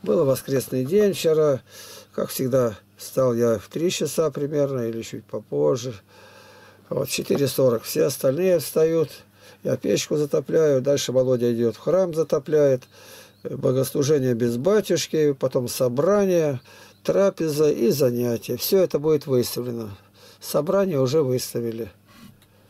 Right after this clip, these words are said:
Вот. А потом вечером ещё занятие по скайпу будет. Днём я возился тут с голубями,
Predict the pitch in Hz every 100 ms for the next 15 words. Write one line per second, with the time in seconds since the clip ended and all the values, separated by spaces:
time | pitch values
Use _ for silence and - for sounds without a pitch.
0 | _ _ _ _ - - - - 147 139
1 | - 175 139 175 - 156 139 127 135 135
2 | 131 135 127 123 131 123 - 131 120 -
3 | 117 123 117 117 113 - _ _ _ -
4 | - - 135 156 170 135 131 123 127 120
5 | 127 123 113 117 123 117 120 151 170 151
6 | 139